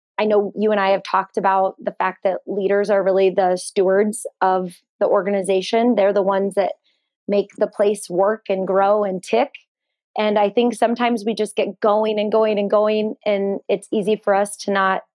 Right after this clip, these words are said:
pause and reflect. Leaders are doing really hard and great things every single day. And we have opportunities to grow and improve and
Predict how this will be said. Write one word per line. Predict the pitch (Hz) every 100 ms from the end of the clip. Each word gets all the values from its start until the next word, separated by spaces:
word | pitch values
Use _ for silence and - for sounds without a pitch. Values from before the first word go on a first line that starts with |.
| _ _ _ -
pause | 196 202 196
and | 190
reflect. | 185 - 190 220 - _ _ _ _ _ -
Leaders | 214 233 254
are |
doing | 302 269 220
really | 180 208 208
hard | 208 - 202 190 196 214 202
and | 202 190
great | 185 185 185 -
things | 190 196 208
every | 190 202
single | 208 226 220
day. | 214 220 254 262 _ _ _ -
And | 202 202 202 196 - -
we | 196 190
have | 202 185 - -
opportunities | 196 202 214 208 202 208 -
to | 180
grow | 202 214 269 294 208
and | 190
improve | 180 - 262 277 311 330 _ _ _ _ -
and | 208 202 202